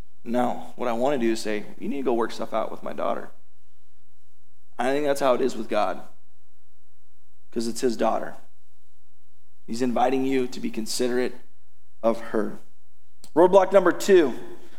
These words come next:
Roadblock number two in us having good communication and considerate of one another is pride in your own heart. Um, examples of pride.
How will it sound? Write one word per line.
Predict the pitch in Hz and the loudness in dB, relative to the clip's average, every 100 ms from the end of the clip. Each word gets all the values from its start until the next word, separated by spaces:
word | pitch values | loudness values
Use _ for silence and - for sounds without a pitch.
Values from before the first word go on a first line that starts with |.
| - - 165 | -4 0 6
Roadblock | 208 208 214 208 | 8 8 6 6
number | 208 | 4
two | 185 - 196 226 254 247 - | 4 4 6 6 4 0 2
in | 190 190 | 2 6
us | 185 185 | 6 6
having | 185 190 190 185 156 | 6 6 6 4 6
good | 185 185 | 4 4
communication | 196 185 175 175 180 180 220 226 - - - - - | 2 2 4 4 4 4 2 0 -2 -4 -4 -4 0
and | 165 147 | 0 0
considerate | 175 160 196 190 196 185 | 0 2 6 8 8 8
of | 165 160 | 4 6
one | 175 | 6
another | 170 175 202 202 | 8 6 8 6
is | 170 143 - | 4 2 0
pride | - - 190 | 0 2 4
in | 180 | 4
your | 175 | 2
own | 170 170 | 2 2
heart. | 185 175 - - - - - - - - - - - - - - - - - - - - - - - | 0 0 0 -4 -4 -4 -4 -4 -4 -4 -4 -4 -4 -4 -4 -4 -4 -4 -4 -4 -4 -4 -4 -4 -4
Um, | 98 92 92 - - - - | -4 -4 -4 -4 -4 -4 -4
examples | - 135 139 160 202 196 | -2 0 4 6 6 6
of | 190 - | 4 2
pride. | 170 180 220 277 | 6 6 6 2